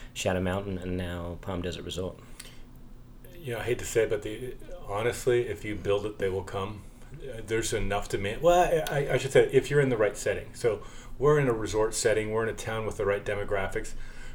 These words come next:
Speaker 2: We built these new twelve pickleball courts. I mean, I, I personally think they look great.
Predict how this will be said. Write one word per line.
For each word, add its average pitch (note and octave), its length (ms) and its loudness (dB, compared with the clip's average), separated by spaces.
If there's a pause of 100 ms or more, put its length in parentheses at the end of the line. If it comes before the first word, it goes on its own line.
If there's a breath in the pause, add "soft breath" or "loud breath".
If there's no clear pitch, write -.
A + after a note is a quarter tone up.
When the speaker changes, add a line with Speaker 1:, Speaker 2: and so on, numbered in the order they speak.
Speaker 2:
We B2 180 0
built A#2+ 360 4
these G2+ 220 -6
new G#2 180 -4
twelve G#2+ 380 0
pickleball G2+ 400 0
courts. G#2 320 0
I - 20 -8
mean, F#2+ 160 -4
I, F#2+ 60 -4
I F2 260 -8
personally G#2+ 320 -4
think G2+ 140 2
they F#2+ 120 0
look G#2 320 0
great. G#2 460 -2